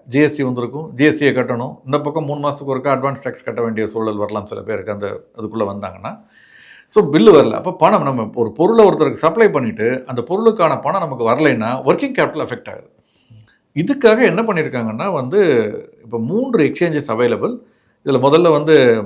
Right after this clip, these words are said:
அஹ், ஏட்ரெட்ஸ்னு ஒண்ணு இருக்கு, அப்புறம் வந்து ஆர் எக்ஸ் ஐ எல்னு ஒண்ணு இருக்கு, எம் ஒன் எக்ஸ்சேஞ்சுன்னு ஒண்ணு இருக்கு. இந்த ஆர் எக்ஸ் ஐ எல்ங்கிறது வந்து Receivables Exchange of India Limited, அதனுடைய ஷார்ட் ஃபார்ம் தான் ஆர் எக்ஸ் ஐ எல்ங்கிறது, Receivables Exchange of India Limited.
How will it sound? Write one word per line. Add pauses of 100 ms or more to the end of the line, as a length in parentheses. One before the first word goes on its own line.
(120)
அஹ், (160)
ஏட்ரெட்ஸ்னு
ஒண்ணு
இருக்கு,
அப்புறம்
வந்து
ஆர்
எக்ஸ்
ஐ
எல்னு
ஒண்ணு
இருக்கு, (760)
எம்
ஒன்
எக்ஸ்சேஞ்சுன்னு
ஒண்ணு
இருக்கு.
இந்த
ஆர்
எக்ஸ்
ஐ
எல்ங்கிறது
வந்து (680)
Receivables
Exchange
of
India
Limited,
அதனுடைய
ஷார்ட்
ஃபார்ம்
தான்
ஆர்
எக்ஸ்
ஐ
எல்ங்கிறது,
Receivables
Exchange
of
India
Limited.